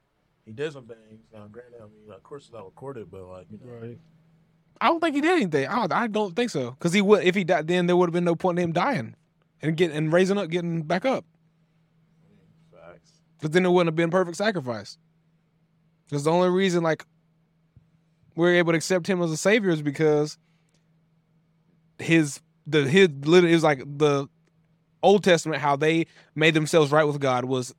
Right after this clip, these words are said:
Speaker 3: sacrificing a lamb or a dove or some type of bull or something like that and spreading his blood across the altar. And in this case, Jesus is the lamb and his perfect, 'cause if the,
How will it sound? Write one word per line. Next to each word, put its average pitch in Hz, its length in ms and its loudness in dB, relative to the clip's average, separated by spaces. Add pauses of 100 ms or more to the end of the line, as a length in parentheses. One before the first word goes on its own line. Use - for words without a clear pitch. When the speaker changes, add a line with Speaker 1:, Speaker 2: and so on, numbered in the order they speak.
Speaker 3:
sacrificing 151 680 0
a 143 80 -2
lamb 131 360 -2
or 139 120 4
a 135 60 2
dove 131 400 -2
or 131 60 -2
some 139 160 0
type 147 160 -2
of 139 100 -16
bull 135 260 0
or 131 80 0
something 139 220 -8
like 131 180 -10
that 127 240 -6 (360)
and 135 280 0
spreading 151 340 2
his 139 120 -4
blood 135 180 0
across 131 240 -2
the 117 60 -4
altar. 127 340 -4 (300)
And 151 220 2
in 147 200 0
this 214 200 4
case, 127 380 -4 (340)
Jesus 151 400 0
is 143 120 -4
the 135 80 -4
lamb 151 400 -4 (160)
and 143 100 0
his 151 180 2
perfect, 170 460 0
'cause 160 180 0
if 143 200 -2
the, 135 180 -6